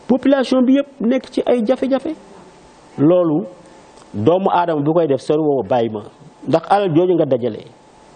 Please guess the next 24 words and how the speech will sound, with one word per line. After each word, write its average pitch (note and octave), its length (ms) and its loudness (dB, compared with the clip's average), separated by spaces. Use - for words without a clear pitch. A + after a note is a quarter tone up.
dem D3+ 200 0
dénkaane F3+ 340 2
ko D#3+ 120 0
la E3 100 2
plupart E3 400 -2
ci D#3 140 2
réew D#3+ 200 2
tubaab D3+ 280 0
yi D3+ 80 2
ak C#3+ 100 -6
feneen D3 240 -2
ak C3 80 -4
feneen, C3 260 -6
da C#3+ 140 0
nga E3+ 120 0
dee D3+ 160 2
ba C#3 140 0
ko, C#3 180 -2
ba C#3+ 100 -2
ko C3+ 120 -2
fi, C3 120 -6
te B2+ 80 -8
bis C#3 140 -6
boo D3+ 100 2